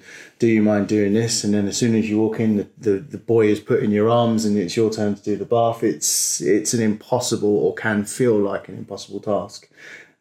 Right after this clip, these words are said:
But I do know that if you ever feel alone or frustrated in this situation, you talk to,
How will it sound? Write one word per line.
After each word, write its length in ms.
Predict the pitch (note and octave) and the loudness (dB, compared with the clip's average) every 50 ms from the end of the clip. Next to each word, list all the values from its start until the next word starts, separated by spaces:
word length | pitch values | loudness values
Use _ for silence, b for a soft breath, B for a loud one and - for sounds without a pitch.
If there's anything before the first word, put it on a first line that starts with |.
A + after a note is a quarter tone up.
| _ _ | _ _
But 120 | _ - G#2 | _ 2 2
I 60 | G2+ | 2
do 220 | G2+ - C3+ C3+ B2+ | 2 4 4 4 4
know 240 | A#2 G2+ G2 G2 G2 | 4 2 0 -4 -4
that 160 | G#2+ G2 D2 | -6 -4 -4
if 160 | F2 F#2 - | -4 -4 -4
you 200 | A2 G#2 G2+ F#2+ - | -4 -2 -2 0 0
ever 180 | - A#2 B2 | 0 0 0
feel 240 | A#2 A#2+ B2+ A2+ G#2+ | 0 2 2 2 2
alone 300 | G#2 A2+ A#2+ A#2+ A#2+ G#2+ | 4 2 2 2 2 0
or 60 | G2+ | -2
frustrated 520 | G#2+ - G#2+ G2 - - A#2 A2 D#2+ D#2 F#2 | -2 -4 -6 -6 -2 0 0 2 2 2 0
in 100 | G2 G2 | -2 -4
this 120 | F#2+ - | -4 -6
situation, 560 | - F2+ D#2+ - G#2 G#2 G#2 G2 G2+ - G2 | -6 -6 -6 -2 -2 0 0 0 -2 -6 -10
you 80 | F#2+ F#2 | -10 -10
talk 220 | - - A2 - | -8 -8 -8 -8
to, 280 | - - G2 F#2 F#2 F#2+ | -6 -6 -6 -6 -6 -10